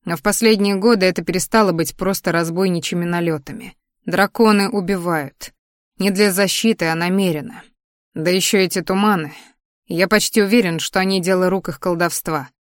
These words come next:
Ты уже потерял Медалу. Кто ещё должен погибнуть, чтобы ты решился пойти в бой?»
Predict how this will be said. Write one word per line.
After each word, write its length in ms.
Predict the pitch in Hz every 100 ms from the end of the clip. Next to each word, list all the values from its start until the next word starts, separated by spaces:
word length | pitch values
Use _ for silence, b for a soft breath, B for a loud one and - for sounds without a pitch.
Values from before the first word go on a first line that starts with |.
| _ _ _ _
Ты 140 | 190
уже 180 | 208 214
потерял 460 | 208 202 208 202 196
Медалу. 580 | 196 185 185 151 - - _ _ _ -
Кто 220 | - 247
ещё 380 | 240 - 262 165
должен 440 | 165 165 180 160
погибнуть, 560 | 170 170 214 190 165 -
чтобы 320 | - 180 175
ты 120 | 190
решился 480 | 180 - 190 - 175
пойти 340 | 175 175 190
в 140 | 160 156
бой?» 380 | 156 139 131